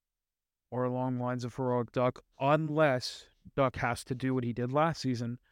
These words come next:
where he played some defense, some center. Last season,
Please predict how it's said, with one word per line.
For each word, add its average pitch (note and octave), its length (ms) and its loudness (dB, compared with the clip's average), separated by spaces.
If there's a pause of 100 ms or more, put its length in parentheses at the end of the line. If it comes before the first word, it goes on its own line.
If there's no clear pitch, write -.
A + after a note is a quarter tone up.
(220)
where B2+ 120 -2
he A#2+ 140 -2
played A#2+ 320 -4
some C3 260 0
defense, A#2 480 -6
some A#2 260 -6
center. A#2 400 -6 (460)
Last C3+ 280 0
season, C3+ 420 -2